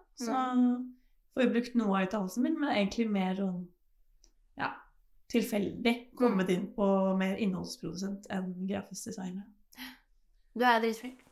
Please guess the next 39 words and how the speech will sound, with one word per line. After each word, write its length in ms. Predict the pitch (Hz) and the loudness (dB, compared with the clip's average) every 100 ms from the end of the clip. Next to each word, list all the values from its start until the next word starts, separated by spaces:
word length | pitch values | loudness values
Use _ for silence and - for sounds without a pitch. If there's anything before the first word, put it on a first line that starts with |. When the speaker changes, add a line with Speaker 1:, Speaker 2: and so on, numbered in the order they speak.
| _ - | _ -8
Speaker 2:
Altså, 300 | 196 233 226 | -4 -2 2
Speaker 1:
<laughs> 1800 | 208 - 320 - - 302 311 - 277 - - - - - - - - - | 4 8 8 8 4 4 4 2 -2 -2 -10 -10 -14 -14 -10 -8 -8 -10
Speaker 2:
ja, 100 | - | -6
du 140 | 233 220 | -2 -2
har 160 | 185 | 2
en 60 | 240 | 4
ganske 240 | 415 415 | 4 2
bra 200 | 214 180 - | 2 2 2
jobb. 680 | - - 320 370 302 - | -2 -6 4 6 6 6
Speaker 1:
Ja, 320 | 226 220 247 - | 4 6 6 6
jeg 120 | 196 | 6
har 140 | 196 302 339 | 8 6 6
en, 220 | 359 349 | 2 2
eh, 180 | 330 311 | 4 4
bra 180 | 208 180 | 4 2
jobb. 120 | - - | 0 2
Jeg 120 | 277 | 4
Speaker 2:
Ja. 60 | 277 | 4
Speaker 1:
trives 320 | 269 196 196 | 4 4 2
veldig 220 | 226 - | -2 -4
godt 260 | - - - | -6 -8 -8
med 120 | 220 | -6
det. 80 | - - - | -8 -12 -12
Speaker 2:
Ja, 120 | 233 | -6
det 120 | 302 339 | -6 -2
skjønner 200 | 269 262 | 0 0
jeg. 100 | 269 - _ - - | -2 -16 _ -20 0
Speaker 1:
Mm. 440 | 285 233 226 240 - | 6 6 6 -2 2
Men, 320 | 254 277 277 | 6 8 8
eh, 720 | 269 269 262 254 247 247 233 | 6 6 4 6 8 8 6
hva 160 | 220 226 | 2 4
har 60 | 247 | 2
vi 160 | 254 | 2
drevet 460 | 254 233 185 170 - | 4 4 4 2 0
med 80 | 180 | 0
de 60 | 190 | 0
siste 480 | - 196 - - - - | -2 -6 -10 -10 -12 -6
årene? 580 | 170 165 180 214 302 - _ _ _ _ - 294 - - 294 - _ _ _ _ - | -4 -2 -4 -4 -6 -8 _ _ _ _ -14 -14 -14 -14 -14 -14 _ _ _ _ -2
<laughs> 1120 | 269 - - - - 466 - - - 381 349 | 2 2 0 -6 -8 -8 -10 -18 -6 0 0